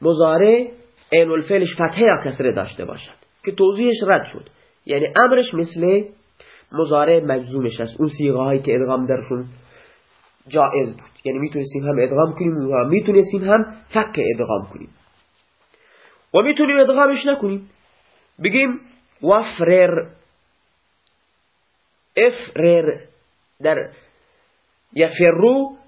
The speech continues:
امرش بگیم افرر، فر، فری. در یعض می‌تونیم بگیم عض، عض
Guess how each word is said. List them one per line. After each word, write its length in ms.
امرش 320
بگیم 220
افرر، 680
فر، 540
فری. 340
در 320
یعض 1300
می‌تونیم 400
بگیم 380
عض، 500
عض 380